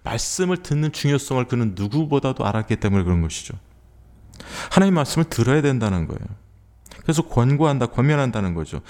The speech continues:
그래서 "이스라엘은 내게 듣기를 원하노라." 하나님의 말씀을 들어야 된다. 들어야 우리가 그 하나님의 말씀의 뜻대로 살아갈 수 있다라는 것이죠. 여러분, 우리는 하나님의 말씀을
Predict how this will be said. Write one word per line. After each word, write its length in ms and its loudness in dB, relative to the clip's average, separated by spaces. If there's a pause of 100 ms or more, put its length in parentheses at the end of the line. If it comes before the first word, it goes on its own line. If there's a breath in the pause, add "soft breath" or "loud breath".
(140 loud breath)
그래서 200 2
"이스라엘은 500 0
내게 260 0
듣기를 500 0
원하노라." 840 -2 (760 soft breath)
하나님의 400 -2
말씀을 580 -4
들어야 360 0
된다. 600 -4 (380 loud breath)
들어야 400 2 (640 loud breath)
우리가 340 2
그 120 4
하나님의 380 2
말씀의 460 -2
뜻대로 340 -4
살아갈 360 -2
수 160 -6
있다라는 440 -6
것이죠. 280 -12 (360)
여러분, 180 0
우리는 420 2 (540 loud breath)
하나님의 420 2
말씀을 680 0